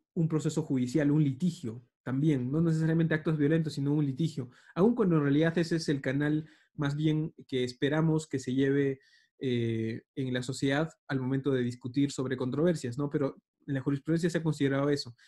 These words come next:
E incluso se ha considerado que también un requerimiento extrajudicial, como podría ser una, una carta notarial, también haría romper el,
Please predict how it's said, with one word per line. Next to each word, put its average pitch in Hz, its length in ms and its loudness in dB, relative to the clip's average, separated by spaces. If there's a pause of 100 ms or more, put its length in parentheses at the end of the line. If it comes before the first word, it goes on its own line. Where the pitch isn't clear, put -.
(240)
E 151 80 0
incluso 190 360 2
se 190 80 0
ha 196 60 0
considerado 170 600 2
que 139 180 0
también 156 280 2
un 180 200 4
requerimiento 151 520 2
extrajudicial, 139 800 0
como 139 260 -2
podría 139 260 2
ser 147 160 -2
una, 143 360 2 (400)
una 151 240 0
carta 160 280 0
notarial, 156 580 2 (320)
también 156 320 2
haría 151 260 4
romper 143 420 2
el, 131 260 0